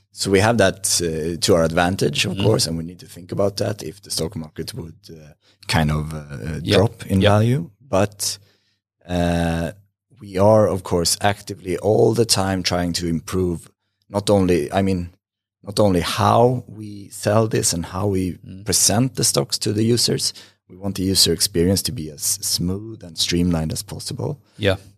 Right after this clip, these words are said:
Speaker 1: But also, of course, the core, which is the performance.
Speaker 2: Yes.
Speaker 1: So we've seen that, uh, I think a year ago we were at around sixteen, seventeen percent out,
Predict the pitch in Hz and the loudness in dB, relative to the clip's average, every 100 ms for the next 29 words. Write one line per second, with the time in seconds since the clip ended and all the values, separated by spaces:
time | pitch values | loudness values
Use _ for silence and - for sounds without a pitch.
0 | _ 95 - 104 120 - 110 90 - 90 | _ -6 2 4 4 6 4 2 2 2
1 | 80 82 - 139 90 82 - 92 - - | 2 -2 0 2 2 0 -2 -2 -6 -8
2 | 90 123 120 82 - - - - - 87 | -6 -2 0 -2 -10 -12 -12 -8 -2 0
3 | - - - 104 95 92 98 87 - 120 | 0 -4 0 2 4 2 0 0 2 2
4 | 120 92 95 - 92 85 85 78 92 95 | 2 0 -2 -2 0 0 0 -2 -2 -2
5 | 110 104 98 95 110 101 95 90 92 87 | -4 -4 0 2 2 2 2 0 -2 -2
6 | 85 82 - 85 82 82 80 107 - _ | -4 -4 -4 -4 -4 -4 -8 -10 -18 _
7 | _ - - 101 - 98 90 - 123 123 | _ -8 -4 -2 -2 -2 0 4 4 4
8 | 104 85 85 82 73 - - 78 | 0 0 0 0 -2 -10 -12 -12